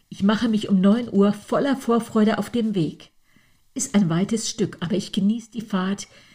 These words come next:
Ich höre währenddessen wundervolle Musik, Balsam für meine Seele, tanke nebenbei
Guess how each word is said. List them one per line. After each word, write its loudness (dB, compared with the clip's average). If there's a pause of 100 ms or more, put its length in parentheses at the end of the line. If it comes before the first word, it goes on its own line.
(160)
Ich -2
höre 8
währenddessen 0
wundervolle 2
Musik, -4 (300)
Balsam 2
für 0
meine -2
Seele, 0 (380)
tanke -2
nebenbei 0